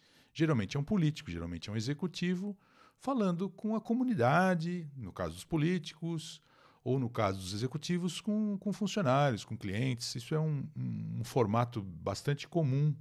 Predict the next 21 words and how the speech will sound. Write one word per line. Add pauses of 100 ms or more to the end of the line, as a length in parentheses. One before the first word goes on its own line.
(520)
recentemente. (1200)
Tá
ali,
ó,
as
pronúncias
de
threshold, (240)
threshold, (880)
que
é
o
limite,
o
limiar,
como (140)
escreveu
ali
Má
Coelho. (4000)
Deserve